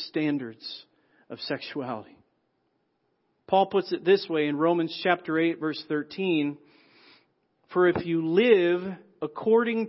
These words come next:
to the flesh," that is your sin nature, "you will die." Disaster,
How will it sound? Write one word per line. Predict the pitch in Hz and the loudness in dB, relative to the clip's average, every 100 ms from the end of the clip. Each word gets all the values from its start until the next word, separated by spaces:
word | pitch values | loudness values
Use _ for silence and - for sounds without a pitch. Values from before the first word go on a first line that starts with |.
| - | -6
to | 208 190 | -4 -2
the | 160 | -2
flesh," | - 202 147 127 - - - _ _ _ _ _ | 2 4 4 0 -10 -14 -16 _ _ _ _ _
that | 151 | -4
is | 151 131 | -2 -4
your | 135 | -10
sin | - 190 151 | -6 -4 -2
nature, | 165 165 - 127 120 _ _ _ _ _ _ _ - | 0 -2 -6 -8 -10 _ _ _ _ _ _ _ -8
"you | 135 | -4
will | 135 156 | 0 0
die." | 156 151 135 101 - _ _ _ _ _ _ _ _ _ _ _ _ _ _ | 4 4 2 -4 -14 _ _ _ _ _ _ _ _ _ _ _ _ _ _
Disaster, | 139 156 160 175 175 - 131 110 | -4 0 2 0 -2 -10 -12 -12